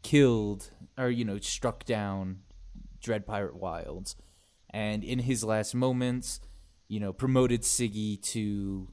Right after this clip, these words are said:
captain, <laughs> which would turn out to be a bad decision. Uh, but in the process, he gave him, you know, a couple items. He gave him his coat, he, and he gave, most importantly, he gave him this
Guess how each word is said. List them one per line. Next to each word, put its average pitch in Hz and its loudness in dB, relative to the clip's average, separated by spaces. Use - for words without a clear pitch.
captain, 113 -2
<laughs> - -10
which - 0
would 95 -8
turn 98 -4
out 90 -6
to 90 -12
be 98 -6
a 92 -6
bad 92 -8
decision. 95 -10
Uh, 104 0
but 110 -2
in 123 4
the 113 2
process, 110 0
he - -4
gave 104 -2
him, 104 -4
you 110 -4
know, 98 -2
a 98 -6
couple 110 -2
items. 101 -2
He 110 -6
gave 104 -4
him 98 -6
his 101 -8
coat, 113 2
he, - -14
and 117 -6
he 104 -10
gave, 113 -6
most 120 -2
importantly, 110 -4
he 117 -2
gave 107 -2
him 107 -4
this 95 -2